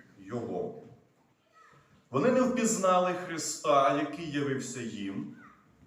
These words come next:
І ви знаєте, це не поодинокий випадок.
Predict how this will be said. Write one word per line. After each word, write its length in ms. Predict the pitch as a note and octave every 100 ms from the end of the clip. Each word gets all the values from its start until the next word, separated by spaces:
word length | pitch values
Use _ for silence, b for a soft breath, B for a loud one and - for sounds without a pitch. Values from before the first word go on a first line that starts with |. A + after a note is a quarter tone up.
| _ _ -
І 40 |
ви 120 | A2+ B2
знаєте, 440 | D3+ G3 G#3+ -
це 160 | - F3+
не 120 | F3
поодинокий 840 | F3 F3 F3 F3 D#3+ D3+ D3 C3
випадок. 640 | A#2 A2+ A#2 A2 C3+ -